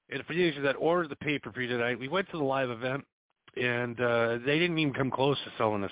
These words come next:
thing out. They, oh, it was, did not sell a lot of tickets, this thing. And I, I was kinda, I, I don't understand why.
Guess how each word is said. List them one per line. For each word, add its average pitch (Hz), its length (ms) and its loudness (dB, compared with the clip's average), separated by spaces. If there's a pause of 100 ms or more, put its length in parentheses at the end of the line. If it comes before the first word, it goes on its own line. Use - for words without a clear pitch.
thing 107 160 -6
out. 95 140 -4
They, 123 380 2 (120)
oh, 131 300 -2
it 117 120 -8
was, 98 100 -6 (1700)
did 131 100 -2
not 185 220 4 (120)
sell 196 160 4
a 185 40 4
lot 180 200 4
of 151 80 -6
tickets, - 320 -4 (280)
this - 80 -14 (100)
thing. 90 220 -6
And 95 80 -6
I, 120 120 -2
I 120 160 -2
was 107 160 -10 (100)
kinda, 247 280 0 (380)
I, - 1040 -12
I - 20 -2
don't 185 160 2
understand 170 400 -4
why. 190 380 -4